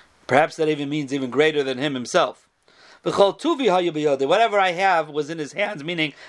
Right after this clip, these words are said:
I taught him everything I knew. Vayikach gam me'etz hachayim, he even took from the Eitz Hachayim. Eitz Hachayim is referring to the Svarim of the Arizal. Vayoichal, and he ate from that tree of life.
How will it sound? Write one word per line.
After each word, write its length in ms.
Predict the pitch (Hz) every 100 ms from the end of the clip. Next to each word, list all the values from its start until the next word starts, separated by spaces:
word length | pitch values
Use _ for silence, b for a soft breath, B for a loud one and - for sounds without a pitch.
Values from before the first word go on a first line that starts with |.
| -
I 120 | 156
taught 260 | 190 233 226
him 80 |
everything 380 | 214 226 196 202
I 100 | 190
knew. 300 | 196 202 185 _ _ B B B -
Vayikach 500 | 156 240 277 262 -
gam 240 | 208 240 240
me'etz 280 | 240 240
hachayim, 520 | 226 220 240 262 233 180
he 80 |
even 240 | 240 233 202
took 300 | - 277 -
from 180 | 208 202
the 120 | 214
Eitz 200 | 220 -
Hachayim. 560 | 190 175 170 175 208 - b b
Eitz 240 | 131 202
Hachayim 340 | 196 208 214 202
is 120 | 165
referring 380 | 160 202 202 180
to 120 | 185
the 100 | 156
Svarim 520 | - 160 208 214 185
of 160 | 170 143
the 60 |
Arizal. 760 | 143 135 233 240 226 202 196 196 B B
Vayoichal, 560 | 147 156 240 240 214 196
and 80 | 175
he 120 | 175
ate 180 | 233 -
from 160 | 185
that 320 | 190 208 208 - -
tree 300 | - 202 240
of 140 | 214 175
life. 480 | 196 196 - _